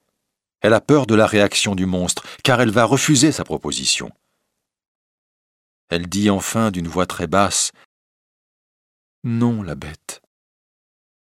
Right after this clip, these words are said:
La bête pousse alors un horrible soupir. Puis elle se lève et dit : «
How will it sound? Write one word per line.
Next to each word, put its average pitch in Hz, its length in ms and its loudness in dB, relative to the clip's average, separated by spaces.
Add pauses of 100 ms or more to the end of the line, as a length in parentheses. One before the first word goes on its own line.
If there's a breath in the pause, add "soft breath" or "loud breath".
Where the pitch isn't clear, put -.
(140)
La 82 140 -2
bête 104 300 -2
pousse - 260 -4
alors 87 300 0
un 80 140 -4
horrible 78 380 -2
soupir. 82 600 -6 (3500 loud breath)
Puis 87 200 -4
elle 80 100 -6
se - 140 -2
lève 76 380 -6
et 71 80 -8
dit : « 69 380 -12